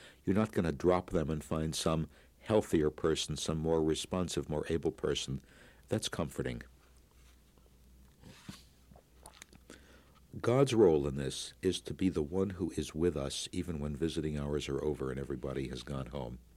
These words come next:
Prayer is a way of saying to God, "Let me know that I'm not alone.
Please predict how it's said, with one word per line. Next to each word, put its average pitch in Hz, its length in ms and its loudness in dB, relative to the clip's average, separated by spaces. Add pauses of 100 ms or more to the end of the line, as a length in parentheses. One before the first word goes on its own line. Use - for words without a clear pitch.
(460)
Prayer 131 340 6
is 98 140 2
a 98 40 0
way 101 160 2
of 95 140 0
saying 90 360 -2
to 78 100 -4
God, 78 400 -2 (2500)
"Let 110 280 2
me 113 140 0
know 85 280 2
that 80 160 -4
I'm 78 220 -4
not 80 180 -4
alone. 71 480 -2